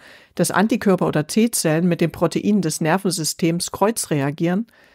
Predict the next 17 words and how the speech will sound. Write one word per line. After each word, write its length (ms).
was 140
letztlich 400
zu 100
einem 220
geringeren 540
M-S-Risiko 840
führt. 420
Eine 80
zweite 360
Möglichkeit, 680
Abtötung 640
E-B-V-infizierter 1080
Zellen 340
bei 140
M-S-Patienten 920
durch 180
Infusion 720